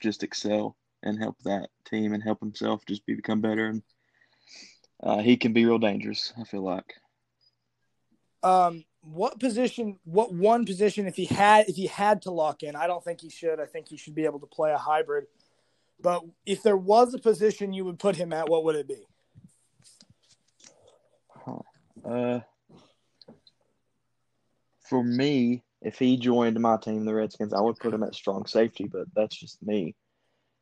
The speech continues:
Speaker 2: So, so you like him at safety. You like that. You like the athleticism and the size at safety.
Speaker 1: Yeah, but if,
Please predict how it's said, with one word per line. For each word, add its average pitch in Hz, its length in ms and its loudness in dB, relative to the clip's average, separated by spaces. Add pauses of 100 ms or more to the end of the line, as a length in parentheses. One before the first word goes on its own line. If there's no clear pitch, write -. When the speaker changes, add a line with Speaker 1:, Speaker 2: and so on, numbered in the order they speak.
(600)
Speaker 2:
So, 175 200 2
so 180 160 0
you 190 240 6
like 214 280 8
him 190 200 -2
at 175 120 -8
safety. 165 480 -2
You 151 320 0
like 170 320 6 (100)
that. 147 360 2
You 165 160 -8
like 165 260 2
the 165 160 2
athleticism 151 800 -4
and 135 140 -10
the 127 60 -16
size 135 540 2
at - 80 -20
safety. - 520 -10 (640)
Speaker 1:
Yeah, 120 280 4 (240)
but 90 280 0
if, - 240 -12